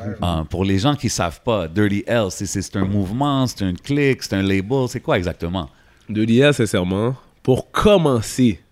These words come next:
Speaker 1: Yeah.
Speaker 2: c'est juste le secteur où est-ce qu'on habite à Laval
Speaker 1: Ok.
Speaker 2: des Rapides.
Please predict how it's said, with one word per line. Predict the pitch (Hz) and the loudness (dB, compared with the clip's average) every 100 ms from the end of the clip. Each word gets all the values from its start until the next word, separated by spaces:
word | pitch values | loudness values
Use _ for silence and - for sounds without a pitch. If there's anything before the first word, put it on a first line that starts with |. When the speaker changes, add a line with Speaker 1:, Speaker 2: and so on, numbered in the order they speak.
| _ - | _ -4
Speaker 1:
Yeah. | 95 82 71 - _ _ - | -2 -2 -6 -16 _ _ -18
Speaker 2:
c'est | - 107 | -6 -4
juste | 98 127 - - _ _ _ _ _ _ _ | -2 -2 -4 -8 _ _ _ _ _ _ _
le | 107 104 104 101 95 | -6 -2 0 0 -2
secteur | 92 - - 117 - - 117 110 | -4 -8 -2 -2 -2 -2 2 2
où | 101 | 2
est-ce | 110 | 0
qu'on | - 98 | -2 -4
habite | 90 87 92 107 - - _ | -4 -4 -2 -2 -4 -20 _
à | 113 | 2
Laval | 107 98 98 | 4 4 2
Speaker 1:
Ok. | 90 | 2
Speaker 2:
des | 87 | 0
Rapides. | 85 82 87 | -2 -4 -4